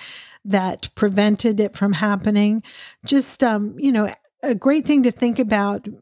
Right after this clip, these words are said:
if, as you look back over the year, do you recall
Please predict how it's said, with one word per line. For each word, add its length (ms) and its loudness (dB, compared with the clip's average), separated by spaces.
if, 200 -2
as 260 0
you 80 2
look 400 0
back 320 -2
over 220 -2
the 140 -6
year, 480 0
do 120 -6
you 100 -4
recall 880 -2